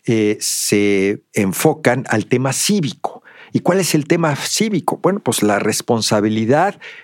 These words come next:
que tenemos como ciudadanos de hacer que desde la sociedad las cosas sucedan. L-, no todas las decisiones está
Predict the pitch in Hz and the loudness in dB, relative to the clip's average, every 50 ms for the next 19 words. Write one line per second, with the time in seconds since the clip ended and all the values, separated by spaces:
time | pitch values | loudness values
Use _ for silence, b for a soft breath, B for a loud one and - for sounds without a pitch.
0 | B B - 107 - - 101 95 120 143 156 151 - - - 156 151 156 143 - | B B -2 -2 0 0 0 2 2 0 0 -2 -4 -2 -2 0 0 0 0 0
1 | 160 151 151 143 139 131 117 117 120 151 170 - - B B B B B B B | 2 2 2 2 2 2 0 0 0 -2 -2 -2 -6 B B B B B B B
2 | B 208 120 120 139 151 170 175 - - _ _ - - 123 117 - - - 165 | B -2 2 2 2 2 2 -2 -4 -8 _ _ 0 0 0 2 2 2 0 0
3 | 175 180 - _ _ - 175 170 175 190 202 170 - B B B - 95 92 - | 0 -2 -8 _ _ 0 2 2 2 0 -2 -4 -8 B B B -2 -2 -2 2
4 | 143 170 185 185 165 - 180 170 - - 170 143 147 143 156 185 170 151 _ - | 2 2 2 2 0 0 0 0 0 0 2 2 2 2 2 0 -2 -6 _ -2
5 | - 208 - - - 147 - - - 160 - - - 113 - - - - - - | -2 -2 0 0 0 0 0 0 -2 -2 -2 -2 -2 -2 0 0 0 0 -2 -4
6 | 143 - _ B B B B B B B B - 117 107 110 107 104 107 - - | -6 -10 _ B B B B B B B B -2 0 0 2 2 0 -2 -2 -2
7 | - 131 127 143 170 175 175 _ - 160 175 175 185 175 151 131 - - 104 - | -2 0 0 0 0 -2 -2 _ 2 2 2 2 2 0 0 0 0 -2 -2 -2
8 | - - - - - - 107 98 107 120 160 190 180 - - - - 110 95 - | -2 -4 -4 -4 0 2 2 2 2 0 -2 -4 -4 -6 -6 -2 0 0 0 -2
9 | - - - 101 95 110 147 170 170 | -4 0 0 2 2 2 0 -2 -4